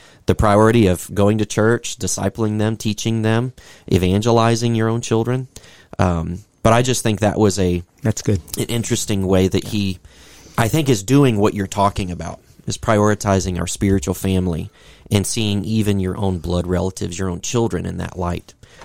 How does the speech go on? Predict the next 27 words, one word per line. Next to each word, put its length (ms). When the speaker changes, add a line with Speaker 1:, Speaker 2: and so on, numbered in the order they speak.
Speaker 1:
of 180
being, 300
"These 180
are 80
my 140
potential 640
brothers 420
or 80
sisters 460
in 100
Christ." 520
Speaker 2:
Mm-hmm. 160
Speaker 1:
And, 220
um, 320
that's 180
just 160
something 300
that 100
I 100
was 140
thinking 340
about 300
as 140
you 120
were 120
talking 440
about 300